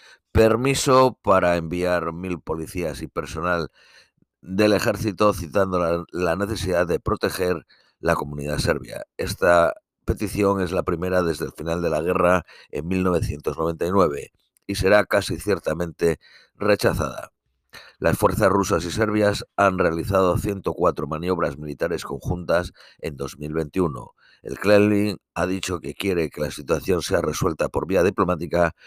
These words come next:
pero están para asegurar que todos los derechos de los serbios estén garantizados. Ghana,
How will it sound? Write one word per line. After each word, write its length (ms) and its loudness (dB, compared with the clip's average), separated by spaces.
pero 180 6
están 300 4
para 180 4
asegurar 400 4
que 100 -4
todos 240 4
los 140 0
derechos 340 -6
de 120 0
los 140 -2
serbios 460 -2
estén 320 -10
garantizados. 840 -2
Ghana, 460 6